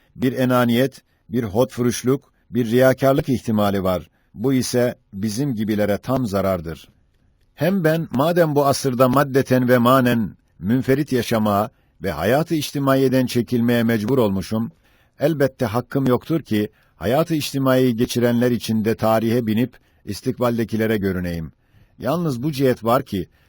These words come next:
Risale-i Nur bu vatana ve bu millete pek büyük menfaati, mahkemelerin ve ehli vukufların müttefikan kararlarıyla tahakkuk etmiş. Bu noktayı nazarda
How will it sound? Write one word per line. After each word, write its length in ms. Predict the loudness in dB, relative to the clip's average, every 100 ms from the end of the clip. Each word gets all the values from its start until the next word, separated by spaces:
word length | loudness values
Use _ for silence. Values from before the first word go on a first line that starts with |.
| _
Risale-i 580 | -8 -4 0 2 2 2
Nur 220 | 0 -4 -10 _ _
bu 220 | -6 -2
vatana 440 | 0 0 0 0
ve 160 | 2 0
bu 100 | 0
millete 460 | 0 0 0 -2 -2
pek 260 | -4 -6
büyük 300 | -4 -2 -2
menfaati, 720 | -2 -2 0 0 0 -2 -4 -6 _ _ -14
mahkemelerin 800 | -10 -6 -2 0 2 2 0 0
ve 140 | 0 0
ehli 280 | -2 0
vukufların 560 | -2 -4 -6 -2 0 0
müttefikan 760 | -2 -4 -4 -4 -4 -2 -2
kararlarıyla 680 | -2 -2 0 2 0 0 0
tahakkuk 480 | -2 0 0 -2 -4
etmiş. 460 | -6 -6 -10 -10 -14 _ _ _ _ _ _
Bu 180 | -4 0
noktayı 400 | 0 0 0 2
nazarda 560 | 0 0 0 2 0